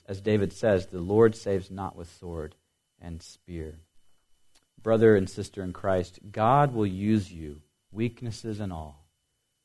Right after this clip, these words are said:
for his purpose to bring hope to the world. He's gonna use you. And we have a Savior who displayed this perfectly. That Jesus was saved not by slaying,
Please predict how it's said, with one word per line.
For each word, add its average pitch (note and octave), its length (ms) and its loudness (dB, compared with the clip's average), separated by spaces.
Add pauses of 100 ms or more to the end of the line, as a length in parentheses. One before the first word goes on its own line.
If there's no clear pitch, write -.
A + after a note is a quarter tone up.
(360)
for F#2+ 120 -12
his F2+ 160 -2
purpose G#2 520 -6
to - 100 -18
bring F#2+ 380 -6 (480)
hope F2+ 160 -12
to G2 100 -16
the F2 80 -14
world. F2 340 -6 (760)
He's A2 140 -10
gonna C#3 160 0
use A#2+ 320 -2
you. D#2+ 100 -20 (2750)
And A#2 80 -2
we B2 100 8
have C#3+ 100 8
a C3 60 2
Savior D3 440 8
who G#2+ 100 6
displayed G#2 420 0
this F#2+ 120 -8
perfectly. - 520 -12 (1000)
That G#2 120 -10
Jesus E3+ 420 8
was - 360 -4
saved E3 500 6 (540)
not E3 340 10
by E3+ 180 12
slaying, C#3+ 960 6